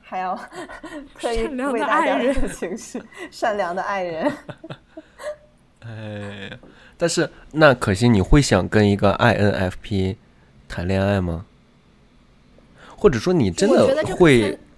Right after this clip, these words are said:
Speaker 3: 这个，你就是说假，你先告诉我，你，你会很在意这个吗？或者，然后如果的话，
Speaker 2: 我不在意。
Speaker 3: 你会，啊。
Speaker 2: 我是看，我是凭感觉，我，我是，我不，根本不，哪怕我不知道他的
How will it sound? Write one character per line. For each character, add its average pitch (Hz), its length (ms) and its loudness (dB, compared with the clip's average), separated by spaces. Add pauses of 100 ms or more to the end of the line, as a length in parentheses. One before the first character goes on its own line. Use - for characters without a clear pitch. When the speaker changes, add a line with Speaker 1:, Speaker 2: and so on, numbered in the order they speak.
Speaker 3:
这 175 140 2
个， 120 140 0
你 104 260 -6 (100)
就 156 140 -2
是 131 60 0
说 135 160 -2
假， 92 260 -2
你 110 180 -2
先 131 220 -2
告 127 80 0
诉 120 80 2
我， 101 80 0
你， 95 220 -4
你 98 120 -6
会 104 300 -2
很 87 300 -10
在 135 180 -2
意 104 100 0
这 90 200 -4
个 - 80 -12
吗？ 98 120 -12
或 107 200 -6
者， 87 160 -8
然 104 160 -4
后 127 100 -4
如 117 160 -4
果 131 180 -4
的 - 160 -6
话， 90 300 -8 (160)
Speaker 2:
我 294 100 -6
不 214 240 -4
在 277 240 -2
意。 233 100 -8
Speaker 3:
你 208 200 -14
会， 120 100 -4
啊。 127 400 -6
Speaker 2:
我 247 220 -2
是 359 180 -10
看， 320 360 -8 (100)
我 240 180 -6
是 233 160 -10
凭 311 240 -12
感 277 300 -10
觉， 135 220 -18 (100)
我， 254 260 -6 (600)
我 285 260 -2
是， 294 560 -8 (260)
我 254 140 -4
不， 226 180 -12 (120)
根 415 100 -8 (100)
本 294 80 -2 (360)
不， 247 200 -14 (420)
哪 214 180 -6
怕 - 180 -8
我 233 120 -2
不 - 120 -14 (100)
知 240 120 -8
道 208 160 0
他 196 260 -4
的 196 80 -4